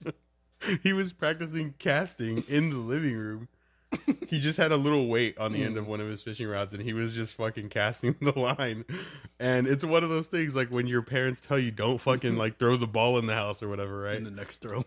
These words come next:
Speaker 1: Yeah, and so he casts it. I think he had already maybe gotten, <clears throat> my mom had gotten onto him about casting.
Speaker 2: Probably.
Speaker 1: 'Cause
Speaker 2: 'Cause that's how,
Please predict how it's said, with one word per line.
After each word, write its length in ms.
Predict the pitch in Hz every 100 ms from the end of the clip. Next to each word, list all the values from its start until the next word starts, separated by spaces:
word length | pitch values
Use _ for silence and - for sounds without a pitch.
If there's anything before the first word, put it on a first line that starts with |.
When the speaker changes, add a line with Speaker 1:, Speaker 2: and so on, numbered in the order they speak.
| -
Speaker 1:
Yeah, 400 | 139 135 123 110
and 140 | 117 120
so 100 | 127
he 120 | 139
casts 580 | - 131 107 123 - -
it. 240 | 180 - _ _ _ _ _
I 80 | -
think 160 | 139 180
he 160 | 208
had 100 | 175
already 240 | 147 135 120 98 - - -
maybe 240 | 117 107
gotten, 800 | 104 104 98 98 101 - 147 107 95 _ _
<clears throat> 260 | _ _ -
my 100 | 107
mom 200 | 104 98
had 240 | 98 98
gotten 180 | 95 95
onto 220 | 101 98
him 100 | 98
about 220 | 95 92
casting. 460 | - 98 90 98 95 _ _
Speaker 2:
Probably. 380 | - 104 95 104 - _ _ _
Speaker 1:
'Cause 120 | - 147
Speaker 2:
'Cause 80 |
that's 140 | 175
how, 80 | -